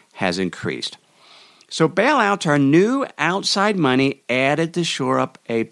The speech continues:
bank's or a pension plan's finances. A bail-in is where an entity's liabilities are reduced.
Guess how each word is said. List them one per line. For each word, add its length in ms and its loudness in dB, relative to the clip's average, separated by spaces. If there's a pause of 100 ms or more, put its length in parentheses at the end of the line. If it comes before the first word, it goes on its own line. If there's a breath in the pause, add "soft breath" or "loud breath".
bank's 540 0 (440 loud breath)
or 240 0
a 100 0
pension 520 -2
plan's 600 -2
finances. 800 -2 (680 loud breath)
A 140 0
bail-in 880 2
is 180 -2
where 280 0
an 240 -4 (140)
entity's 600 -2
liabilities 960 0
are 100 -2
reduced. 680 -2